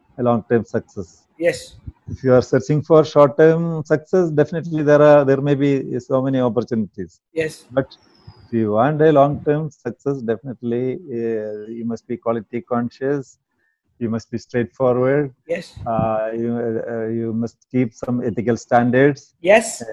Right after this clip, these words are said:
Speaker 2: absolutely,
Speaker 1: uh,
Speaker 2: yes.
Speaker 1: yeah, values and ethical standards that may vary from people to people, but,
Speaker 2: Yes.
Speaker 1: uh, by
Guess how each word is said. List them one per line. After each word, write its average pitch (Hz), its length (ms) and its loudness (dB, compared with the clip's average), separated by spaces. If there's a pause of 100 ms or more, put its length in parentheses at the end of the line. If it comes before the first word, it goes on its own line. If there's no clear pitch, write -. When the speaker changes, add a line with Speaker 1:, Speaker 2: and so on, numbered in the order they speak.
(100)
Speaker 2:
absolutely, 120 540 2
Speaker 1:
uh, - 40 -6 (100)
Speaker 2:
yes. 143 180 -2 (200)
Speaker 1:
yeah, 123 180 4 (360)
values 123 400 -2
and 120 140 -2
ethical 117 340 -4
standards 123 540 0
that 120 180 -2
may 127 160 2
vary 123 360 2
from 131 320 -4
people 127 280 -2
to 117 60 -6
people, 143 440 -4 (100)
but, 135 100 -2 (120)
Speaker 2:
Yes. - 280 -6 (180)
Speaker 1:
uh, 127 240 2
by 123 60 2